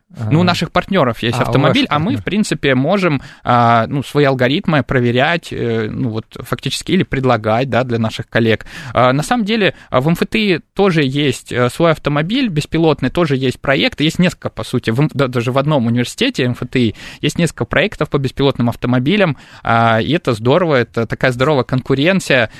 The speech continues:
Speaker 1: А, я всегда за то, чтобы, ну, обмениваться научными идеями, проектами.
Speaker 2: А много было вообще участников вот этого конкурса?
Speaker 1: А, в конкурсе «Зимний город» там участвовало порядка,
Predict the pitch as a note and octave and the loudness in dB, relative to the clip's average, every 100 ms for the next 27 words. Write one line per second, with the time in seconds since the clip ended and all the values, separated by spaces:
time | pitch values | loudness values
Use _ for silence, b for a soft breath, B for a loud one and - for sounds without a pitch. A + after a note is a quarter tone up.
0 | B - A2+ A2 A2 G#2 B2+ C#3 - - | B -2 2 4 4 2 2 0 -2 -8
1 | C3 B2+ A2 A2 C3 C3 C3 - C3 A#2+ | 0 0 0 0 -2 0 -2 -2 -4 0
2 | A#2+ G#2 A#2+ A#2+ C#3 C#3 A#2 - A#2+ C3 | 2 2 0 0 0 0 -2 -2 0 0
3 | - A#2+ A#2 A2 C#3+ D3 A#2 A2 - A2+ | 0 2 2 2 2 2 0 -2 -2 -2
4 | A2 - G#2+ A2+ A2+ _ _ - C#3 F#3+ | -2 -4 -6 -6 -8 _ _ 0 4 4
5 | A#3 F3 D#3 C3 A#2 C3 A#2 C3+ A2+ A#2 | 2 -2 -2 -2 -4 -8 -4 -4 -4 -6
6 | - F#2+ G#2 A2+ G#2+ - A#2+ A2 - - | -8 -12 -10 -8 -10 -6 -4 -4 -8 -12
7 | - A#2+ A#2+ - F3+ F#3+ - E3+ F3+ F3 | -4 2 2 2 0 0 -2 0 2 2
8 | D#3 G#3 F3 C#3 C#3+ E3+ F#3 - C3+ B2 | 2 2 2 0 0 0 -2 0 0 0
9 | C3 C#3+ D3+ - C3 | 2 0 0 0 0